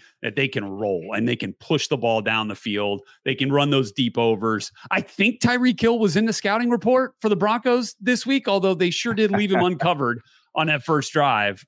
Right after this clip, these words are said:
Speaker 1: Um, and obviously that was a bust, and so they got issues there. But I, I, I felt like we were always kinda waiting, you know, for what we knew was possible with a Mike McDaniel-led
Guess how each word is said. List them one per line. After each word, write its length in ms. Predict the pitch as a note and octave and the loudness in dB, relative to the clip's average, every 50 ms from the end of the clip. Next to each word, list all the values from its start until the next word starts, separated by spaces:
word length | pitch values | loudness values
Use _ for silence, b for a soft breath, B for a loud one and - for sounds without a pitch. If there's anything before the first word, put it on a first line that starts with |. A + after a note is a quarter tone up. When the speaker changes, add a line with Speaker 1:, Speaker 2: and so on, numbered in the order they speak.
| - C3 | -6 -2
Speaker 1:
Um, 300 | B2+ B2 A#2+ A#2+ A#2 B2+ | 0 2 2 2 0 0
and 140 | C3 C3+ C3 | 0 0 0
obviously 300 | C3 C#3 C#3 - D3 C3 | 0 0 0 0 0 0
that 160 | A#2+ B2+ C3+ | 0 -2 -2
was 100 | C3 A#2 | -4 -4
a 60 | A#2 | -2
bust, 420 | F2+ - A#2+ A#2+ A#2 - - - | 0 0 2 2 2 0 -4 -6
and 120 | B2+ A2+ G#2+ | -6 -4 -4
so 120 | - C#3+ C3 | -4 -2 -2
they 120 | B2+ C3+ | -2 0
got 160 | B2+ A2+ A2 | 0 0 -2
issues 320 | A2+ A2+ - - A2 G2+ - | -2 -4 -4 -6 -8 -6 -4
there. 240 | C3 C3 B2 A2+ | -2 0 0 0
But 180 | G2+ A2+ G#2+ - - _ _ _ _ _ _ _ _ _ _ _ _ _ _ _ _ _ - | -2 -2 -6 -6 -8 _ _ _ _ _ _ _ _ _ _ _ _ _ _ _ _ _ -2
I, 40 | F3 | -2
I, 220 | - - F3+ E3+ D3 E3 - E3 | 0 -2 -2 -4 -4 -4 -4 -6
I 40 | D#3+ | -2
felt 200 | - A3 A3+ A3 | -2 -2 0 0
like 140 | A3+ A3 C#3+ | 0 0 2
we 100 | E3 D#3+ | 2 2
were 120 | D#3 C#3 | 2 2
always 420 | - C#3 C#3+ D3 D3+ E3+ F3 D3+ - | 2 0 2 2 2 2 2 0 -2
kinda 260 | - E3+ D#3 D3 C3+ | -4 -4 -2 0 0
waiting, 760 | B2 A#2 B2 B2+ C3+ C3+ B2+ C3 B2+ B2+ B2 A#2+ A#2 A2 G#2 _ _ _ _ _ | 0 0 2 2 2 2 2 2 0 0 0 0 -2 -4 -6 _ _ _ _ _
you 100 | - C#3 | -2 -2
know, 140 | B2 A#2 A2 | 0 0 -2
for 280 | - - - C#3+ C3+ B2+ | -4 -4 -2 0 2 2
what 280 | A#2+ A#2 C3+ F#3+ G3+ F#3+ | 2 2 0 0 0 0
we 180 | D#3 E3+ F3 E3 | 0 0 0 0
knew 260 | D3+ D3+ D#3 E3 F#3+ | 0 0 2 2 2
was 300 | G#3+ G#3 G3 F#3+ E3 C3 - | 2 4 4 2 2 0 -4
possible 920 | - - - - D#3 D3+ D3+ C#3+ - - E3 B2+ G#2 A2 G#2+ G2+ G2+ G2+ | -12 -16 -4 -2 0 0 0 0 0 -2 -2 -2 0 0 0 2 2 2
with 160 | A2+ B2 A#2 - | 0 0 0 0
a 100 | B2 A#2 | 0 0
Mike 300 | A2+ A2+ A#2+ C3 B2+ - | 0 0 0 0 -2 -2
McDaniel-led 1400 | B2 B2 A#2 G2 F#2+ A#2 B2 B2+ B2 A#2 A2+ A2+ A2+ A2 G#2 G2+ - - A2+ A2+ A2 A2 A2 G#2 G2+ G2 G2+ | -2 -4 -4 -2 -4 -2 -2 0 0 0 0 0 0 0 -2 -2 -6 -8 -4 -2 0 2 2 2 0 -2 -4